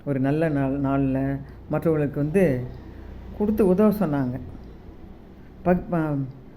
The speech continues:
பங்கிட்டுக்கு கொள்ள சொன்னாங்க, பகிர்ந்துக்க சொன்னாங்க. முஸ்லீம்ல கூட ஈத் பெருநாள்லாம் இருக்குது. அந்த மாதிரி மற்றவர்கள் பகிர்ந்து கொள்ளும் பொழுது மனம் சந்தோஷப்படும், அந்த உயிர் சந்தோஷப்படும்.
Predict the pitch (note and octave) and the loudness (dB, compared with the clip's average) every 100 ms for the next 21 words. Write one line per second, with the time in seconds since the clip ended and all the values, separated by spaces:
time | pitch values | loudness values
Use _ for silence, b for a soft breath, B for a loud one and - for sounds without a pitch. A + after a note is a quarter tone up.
0 | B B - F#3 G#3 G3 F3+ D#3+ D#3 D3+ | B B 0 2 4 2 0 -2 0 0
1 | D3 C#3+ C#3 C3 B2+ B2 F3 F#3+ A#3 G#3+ | 0 0 0 0 -4 -2 4 6 8 6
2 | E3 D3+ C#3 B2+ B2 A#2+ - - - - | 4 0 -2 -2 -4 -6 -10 -18 -20 -20
3 | - - - - B B B E3+ E3 G#3 | -20 -20 -20 -20 B B B -6 -2 4
4 | F#3 D#3+ E3 F#3+ F#3 - B B B F#3 | 4 4 4 4 2 -8 B B B 2
5 | F#3+ F#3 F3 D#3 D3+ D3 D#3 C3 C3+ D3+ | 2 4 2 4 2 2 0 -2 -4 -2
6 | E3 G#3 G#3 D#3+ G3+ G3+ C#3+ B2 - - | 2 4 4 2 2 2 0 -2 -8 -16
7 | B B B D3+ D3+ E3 C#3+ F3+ F#3+ A#3+ | B B B -6 0 0 2 4 6 8
8 | A#3 G3+ E3 C#3+ C3+ D3+ C3+ C3 C3 D3 | 6 6 4 2 2 0 0 0 0 -4
9 | D3 B B - D#3 - D3 D3 E3 E3+ | -6 B B -4 -2 0 0 2 2 2
10 | F3 - B2+ A#2+ - - B B - D3 | 0 -4 -6 -10 -14 -20 B B -2 0
11 | D3 E3+ F3 F3 D#3 D#3+ E3+ E3 D3 - | 4 4 4 2 0 2 2 2 -4 -4
12 | B2 | -10